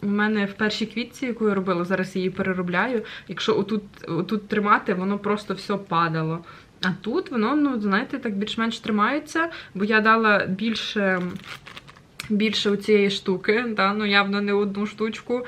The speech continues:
м, три добрі штуки такі. Е, і, м, коли плела квіточки і листочки, брала, е, довшу довжину ось цього, щоб воно ще мені трохи на основу заходило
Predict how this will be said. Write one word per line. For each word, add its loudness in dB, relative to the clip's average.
м, 4
три 6
добрі 4
штуки 0
такі. -4
Е, 0
і, 4
м, 2
коли 6
плела 2
квіточки -2
і 0
листочки, 0
брала, 2
е, 4
довшу 2
довжину 0
ось -2
цього, 0
щоб -4
воно 0
ще -2
мені 2
трохи 0
на -4
основу -2
заходило -2